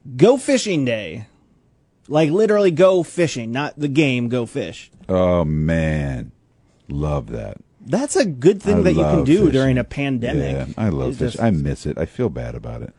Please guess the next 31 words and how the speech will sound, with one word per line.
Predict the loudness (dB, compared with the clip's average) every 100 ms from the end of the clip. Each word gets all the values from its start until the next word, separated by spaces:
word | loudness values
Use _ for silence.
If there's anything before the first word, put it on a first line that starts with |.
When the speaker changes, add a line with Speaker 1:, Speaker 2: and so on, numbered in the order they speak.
| _ _ _
Speaker 1:
I | -4 -2
was | 2
never | 4 6 6
Speaker 2:
I |
Speaker 1:
a |
Speaker 2:
grew | 6
Speaker 1:
big | 4
Speaker 2:
up, | 2
Speaker 1:
fan | -2
Speaker 2:
I | -2
Speaker 1:
of | 2
Speaker 2:
grew | 4 4
Speaker 1:
it. |
Speaker 2:
up | 2 0
fish. | -2 0
I, | 0 0 -4
till | -2 2
I | 2
was | 0 -4
forty, | -6 -2 0 -2 -6
I |
fished. | -8 -8 -10 -14 -20 -4
Speaker 1:
Oh, | 0
really? | 2 0 -2 -4
Speaker 2:
And, | 0 2 2 2 0 -4
uh, | 0 2
maybe, | 4 2 0 -2 0
eh, | 0 0 -2
yeah, | -2
about | 0 -2
forty. | -2 -8 -8